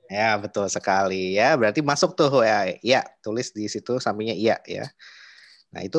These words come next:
nanti masuk semua nggak? Nah, nanti kalian silakan analisis ya. Oke, jadi nat-, di Martin sebelah kanan lagi yang, nah, itu kasih k-, komentar ya, Y A. Yang kanan, ya, eh, bukan tuh,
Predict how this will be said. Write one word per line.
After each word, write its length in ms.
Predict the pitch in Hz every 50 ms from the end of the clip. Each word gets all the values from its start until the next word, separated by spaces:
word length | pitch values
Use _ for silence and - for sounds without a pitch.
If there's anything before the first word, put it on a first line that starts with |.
| 175 175
nanti 240 | 156 147 147 180
masuk 240 | 175 151 131 - 139
semua 240 | - 151 156 180 220
nggak? 160 | 214 180 131
Nah, 100 | 104 98 95
nanti 160 | 98 98 - -
kalian 240 | - 113 117 123
silakan 400 | 123 - - 107 101 101 101 95
analisis 480 | 98 98 92 92 90 87 - 95 92 92
ya. 160 | 107 120 147 143 -
Oke, 640 | - - - - - _ _ _ - 85 85 85 85
jadi 220 | 87 92 107 139 147
nat-, 220 | 147 135 123 -
di 320 | - 110 113 113 113 113 110
Martin 340 | 113 110 - - 185 240
sebelah 380 | 247 - - 120 110 113 113 -
kanan 320 | 117 113 113 113 110 113
lagi 320 | 107 107 107 131 208 233 - - _ _ _ _ _
yang, 240 | _ 101 104 98 85 - - - _ _ _ _ _ _ -
nah, 180 | 95 95 95 95
itu 240 | 95 - 143 156 165
kasih 400 | - - 110 - - 135 143 147 - _ _ _ _
k-, 160 | - - - _ _ _ - _ _ _ -
komentar 320 | - 107 107 107 110 123 123 123
ya, 240 | 120 127 120 - -
Y 160 | - 104 110
A. 160 | - 107 104 - - _ _ - - - _ _ _ _ _ _
Yang 100 | - 98
kanan, 400 | 107 104 107 127 139 151 165 165 170 175 170 - _ _ _ _ _ _ 147 147 143
ya, 160 | 143 - - - -
eh, 220 | 123 147 151 143
bukan 240 | 110 107 101 95 95
tuh, 160 | 98 104 95